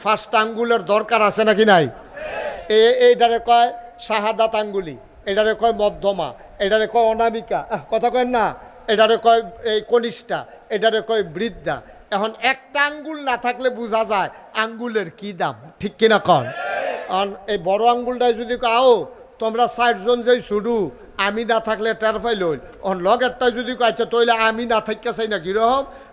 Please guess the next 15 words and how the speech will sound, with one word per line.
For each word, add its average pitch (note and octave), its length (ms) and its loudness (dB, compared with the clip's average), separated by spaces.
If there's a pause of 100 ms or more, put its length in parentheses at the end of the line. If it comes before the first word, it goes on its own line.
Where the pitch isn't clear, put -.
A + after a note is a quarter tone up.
বড় G3+ 260 2
আঙ্গুলটা B3+ 500 0
যে B3+ 140 0
বড়, G#3 500 2 (260)
এটা A#3+ 200 2
বোঝা A#3 360 0
যায় B3+ 200 2
কেমনে? A#3 420 0 (300)
ছুডুডি B3 420 -2
আছে A#3+ 300 0
দেখে G#3+ 420 -8
না, C#3+ 200 -16 (100)
ঠিক C#4 200 -2
কিনা B3+ 220 4
কন? F3 220 -2